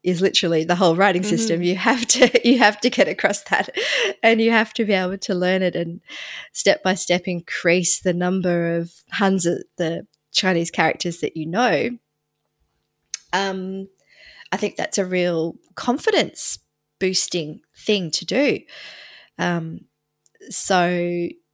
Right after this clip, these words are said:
Speaker 1: yes, that's how I'm feeling at the moment anyway. I'm feeling
Speaker 2: Mm.
Speaker 1: slightly, slightly confident. <laughs>
Speaker 2: Is there a way, um, for, like,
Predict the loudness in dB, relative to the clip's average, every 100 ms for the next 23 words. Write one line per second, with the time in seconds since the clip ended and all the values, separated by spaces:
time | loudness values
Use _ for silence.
0 | 0 0 0 -2 0 0 2 2 2 0
1 | 0 -2 -2 -4 -2 -4 -4 -6 -6 -4
2 | -2 0 -2 -4 -10 -14 -16 -20 _ -18
3 | -12 -8 -4 -2 -2 -2 -4 -8 -8 -4
4 | -4 -4 -4 -6 -6 -6 -8 _ -8 -4
5 | -6 -6 -6 -6 -4 -2 -2 -2 -4 -8
6 | -6 -8 -8 -6 -6 -6 -8 -10 -14 -16
7 | -20 -12 -8 -4 -2 -2 -2 -2 -4 _
8 | _ _ _ -4 -4 -4